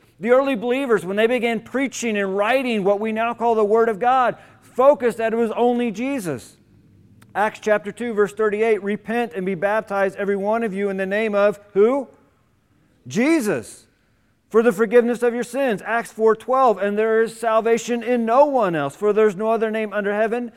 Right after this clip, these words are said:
given among men by which we must be saved." Acts fifteen eleven, "But we believe that we will be saved through the grace of the Lord,"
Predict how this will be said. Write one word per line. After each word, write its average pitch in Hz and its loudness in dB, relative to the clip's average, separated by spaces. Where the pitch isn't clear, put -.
given 277 2
among 208 4
men 180 0
by 190 4
which 220 6
we 226 -2
must 220 2
be 226 -8
saved." 247 0
Acts 226 -6
fifteen 226 -4
eleven, 226 0
"But 196 2
we 240 0
believe 240 2
that 214 4
we 208 2
will 202 4
be 185 -2
saved 233 0
through 208 -4
the 190 2
grace 220 2
of 190 -4
the 180 -2
Lord," 220 2